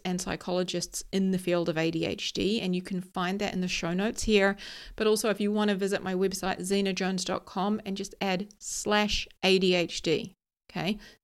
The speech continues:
zena jones dot com slash A D H D, you can see that list of symptoms,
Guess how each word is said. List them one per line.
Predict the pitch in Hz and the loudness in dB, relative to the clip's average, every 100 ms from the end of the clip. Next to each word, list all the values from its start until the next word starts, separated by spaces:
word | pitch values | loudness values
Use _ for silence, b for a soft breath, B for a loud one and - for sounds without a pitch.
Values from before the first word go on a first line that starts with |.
| 175 | 0
zena | 190 247 254 | 4 6 4
jones | 196 175 180 | 2 0 0
dot | - | -4
com | - 175 180 | -4 -6 -6
slash | - 208 208 208 - - | -4 2 4 4 -2 0
A | 180 180 185 | 2 2 0
D | 180 185 185 - | 0 0 0 -2
H | 185 185 - - | -4 -4 -10 0
D, | 240 240 208 233 B B B B - | 4 4 4 2 B B B B -4
you | 202 208 | -2 -2
can | 220 196 | 0 -2
see | 190 - 208 208 202 208 B _ | -2 2 4 4 2 -4 B _
that | 175 190 185 - 175 | -4 0 0 -2 -4
list | 180 170 202 - - - | -2 0 -2 -4 -6 -4
of | 180 175 _ | -4 -6 _
symptoms, | - 202 226 277 294 294 - | -6 -6 -4 -2 -2 -2 -4